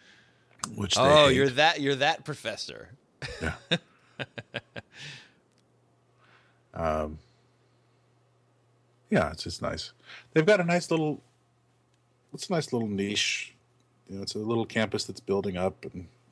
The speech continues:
Speaker 1: I don't know. We'll see if I last. It's good.
Speaker 2: Good.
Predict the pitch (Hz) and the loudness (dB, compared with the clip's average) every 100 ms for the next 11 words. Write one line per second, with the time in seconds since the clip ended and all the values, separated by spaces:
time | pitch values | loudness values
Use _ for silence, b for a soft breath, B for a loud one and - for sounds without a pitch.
0 | 101 98 76 87 92 _ B B B B | -10 -8 -8 -10 -14 _ B B B B
1 | B B B - 101 - 92 90 85 78 | B B B -10 -4 -2 -2 -4 -2 -2
2 | 80 - - _ B B B B - - | -2 -4 -10 _ B B B B -16 -10
3 | - - _ _ _ _ _ _ _ _ | -10 -10 _ _ _ _ _ _ _ _
4 | - _ _ - B B 73 | -20 _ _ -20 B B -8